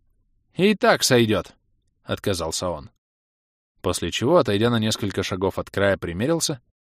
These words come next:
поправил пересекавший грудь поперёк моток верёвки и, пронзительно проверещав «На абордаж!»,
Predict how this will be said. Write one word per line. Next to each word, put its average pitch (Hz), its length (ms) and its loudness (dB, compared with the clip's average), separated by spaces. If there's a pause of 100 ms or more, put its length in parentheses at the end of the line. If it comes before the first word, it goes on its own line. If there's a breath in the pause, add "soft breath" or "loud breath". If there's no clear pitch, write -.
(120)
поправил 185 440 4
пересекавший 123 680 4
грудь 123 280 0
поперёк 113 540 2
моток 107 420 0
верёвки 127 440 0 (260)
и, 110 100 2
пронзительно 135 640 4
проверещав 120 680 4 (280)
«На 113 360 2
абордаж!», 269 840 8